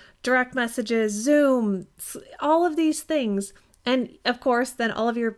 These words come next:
notifications and public posts on social media. It's a wonder we can even keep our communication clear these days. As an event planner, I work super hard to keep my communication with my clients down to just a couple of vices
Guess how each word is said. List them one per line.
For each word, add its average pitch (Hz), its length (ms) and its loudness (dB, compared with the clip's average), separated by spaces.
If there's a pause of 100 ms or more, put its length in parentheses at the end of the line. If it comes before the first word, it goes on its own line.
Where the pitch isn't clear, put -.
notifications 226 880 -2
and 208 140 -2
public 208 300 0
posts 208 280 -4
on 202 160 -2
social 196 240 -6
media. 202 400 -4 (840)
It's 254 260 0
a 262 120 2
wonder 254 520 2
we 254 140 0
can 247 220 -6
even 226 220 -4
keep 220 280 -8
our 208 100 -2
communication 202 580 -4
clear 190 240 -6
these 190 220 -6
days. - 340 -6 (540)
As 233 160 2
an 240 80 0
event 233 220 0
planner, 208 520 0
I 214 120 0
work 226 200 0
super 269 360 -2
hard 214 300 2
to 208 80 -10
keep 202 200 -8
my 214 180 0
communication 202 600 -4
with 196 140 -4
my 202 100 -6
clients 196 400 -4
down 254 300 -2
to 277 60 -4
just 254 240 -2
a 262 40 -6
couple 302 360 -2
of 294 100 0
vices 220 600 -2